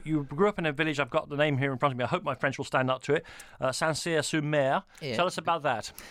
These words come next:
Speaker 2: Well, Saint-Cyr-sur-Mer is close to, is between Marseille and Toulon in south of France, and it's, uh, it's a s-, small village where I grew up, and it was nice because, uh, the school was next to the, uh, football pitch, and, uh, and th-, that was my life, you know, going to school, then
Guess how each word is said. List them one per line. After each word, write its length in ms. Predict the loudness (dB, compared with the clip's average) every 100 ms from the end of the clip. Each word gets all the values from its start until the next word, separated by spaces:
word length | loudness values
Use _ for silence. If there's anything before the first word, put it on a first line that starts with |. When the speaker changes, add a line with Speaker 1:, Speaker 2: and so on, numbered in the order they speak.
| -4
Speaker 2:
Well, 180 | 0 0
Saint-Cyr-sur-Mer 680 | 0 0 0 0 0 0 2
is 220 | 0 -4
close 300 | 0 2 2
to, 160 | 0 0
is 120 | 2
between 260 | 0 0 2
Marseille 380 | 2 2 0
and 160 | 0 0
Toulon 460 | -2 0 2 2 0
in 80 |
south 320 | 0 2 2 0
of 80 |
France, 480 | -2 2 2 2 0
and 180 | 0 2
it's, 240 | 0 0
uh, 60 | 2
it's 220 | 2 2
a 20 |
s-, 180 | -4 -6 -8
small 280 | 0 2 4
village 480 | 2 2 2 0 -2
where 160 | 2 2
I 60 |
grew 260 | 2 -2 2
up, 240 | 2 0 -8 -14 -18 -2
and 240 | 2 2
it 80 | 2
was 160 | 0 2
nice 240 | 2 0
because, 420 | -2 2 2 2
uh, 200 | 2 2
the 120 | 0
school 260 | -4 -2 0
was 260 | 2 0 2
next 240 | -2 -2
to 120 | -4
the, 240 | -2 0 2
uh, 160 | 2 0 -10 -20
football 400 | -8 -4 2 2 2
pitch, 320 | 0 0 2
and, 260 | 0 0 2
uh, 320 | 2 2 2 2
and 280 | 0 0
th-, 140 | -2 2
that 140 | 2
was 180 | 2 0
my 120 | 0
life, 340 | 2 2 0 -4
you 80 | -2
know, 100 | 2
going 220 | 4 2
to 120 | 0
school, 280 | -2 0 2
then 440 | 2 2 2 -2